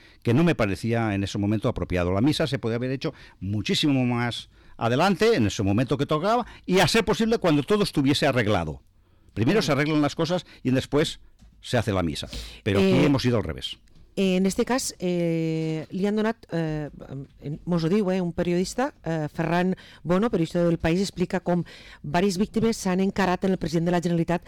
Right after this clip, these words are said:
Speaker 2: al finalitzar l'acte en la Catedral de València. Una d'elles ha dit: «Li he donat a Amazon una foto de mon pare, eh, que ha faltat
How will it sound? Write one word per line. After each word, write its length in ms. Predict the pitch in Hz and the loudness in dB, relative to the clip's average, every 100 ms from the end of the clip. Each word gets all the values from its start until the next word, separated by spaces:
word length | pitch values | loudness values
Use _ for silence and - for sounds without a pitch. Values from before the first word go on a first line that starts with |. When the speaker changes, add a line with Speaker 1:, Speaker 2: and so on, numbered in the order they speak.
| - - | -14 -14
Speaker 2:
al 180 | - 143 | -6 -4
finalitzar 480 | 147 160 156 160 156 160 | -2 0 0 0 0 0
l'acte 520 | 156 - 175 175 - | -2 -2 -2 -2 -2
en 80 | 143 | -4
la 80 | 135 | -4
Catedral 400 | 135 139 147 165 | -4 -2 0 0
de 100 | 160 | 2
València. 520 | 147 165 - 131 117 - - - - - - | 2 0 -2 -4 -4 -12 -20 -20 -20 -20 -4
Una 200 | 185 262 | 2 4
d'elles 440 | 247 247 262 294 - | 4 2 2 0 -2
ha 100 | 185 | 0
dit: 420 | 165 131 - - - - - - _ - | 0 0 -4 -16 -20 -20 -20 -20 _ -2
«Li 160 | 175 | 2
he 80 | 214 | 4
donat 300 | 233 220 - - | 4 2 -2 -2
a 60 | |
Amazon 300 | 170 165 214 | -2 0 0
una 120 | 220 | 0
foto 280 | 208 185 165 | -2 -2 -2
de 100 | 156 | 0
mon 260 | 151 151 156 | -2 -2 -4
pare, 380 | - 202 269 - _ _ _ _ _ _ _ _ | -2 0 0 -2 _ _ _ _ _ _ _ _
eh, 200 | 139 131 - | -10 -8 -4
que 80 | |
ha 60 | 160 | -4
faltat 480 | 180 170 202 233 | -2 -2 -2 -4